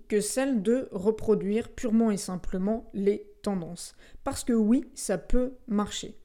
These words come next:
Donc là, on va faire, euh, un petit focus sur cette marque et aussi sur les étapes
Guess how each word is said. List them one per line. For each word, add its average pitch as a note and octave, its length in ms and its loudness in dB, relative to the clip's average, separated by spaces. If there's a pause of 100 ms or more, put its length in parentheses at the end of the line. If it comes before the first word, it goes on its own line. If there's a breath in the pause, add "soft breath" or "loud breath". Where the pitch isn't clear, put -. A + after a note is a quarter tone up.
(480 loud breath)
Donc G#3+ 220 2
là, A#3+ 240 4
on A3+ 100 2
va A3 160 4
faire, C4+ 380 -6 (340)
euh, G3+ 260 0
un G#3+ 140 4
petit A3 160 0
focus C#4 380 -6
sur - 260 -4
cette G3+ 240 -2
marque B3+ 400 -4
et A#3 140 2
aussi D4+ 380 -4 (340 loud breath)
sur D4 480 -2
les G#3 340 4
étapes - 340 -4